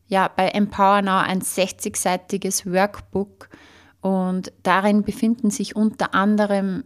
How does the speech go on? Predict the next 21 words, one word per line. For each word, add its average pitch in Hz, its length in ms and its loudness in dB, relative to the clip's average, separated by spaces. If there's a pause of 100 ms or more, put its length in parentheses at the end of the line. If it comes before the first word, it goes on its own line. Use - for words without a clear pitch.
(100)
hier 196 180 -2
wirklich 208 440 -2
auch, 190 280 0 (1040)
ähm, 175 580 -2 (160)
Impulse 214 760 0
zu - 140 -8
den 190 180 -2
Themen 190 340 -2
Ernährung, 190 760 -2
Bewegung, 185 840 -4
Entspannung. 190 800 -4 (440)
Und 185 340 -2
du 190 60 -4
kannst 202 260 -2
dir 196 60 0
das - 180 -4
so 226 160 0
vorstellen 185 640 -2
wie 202 160 0
ein 185 200 -2
Buffet, 175 680 -6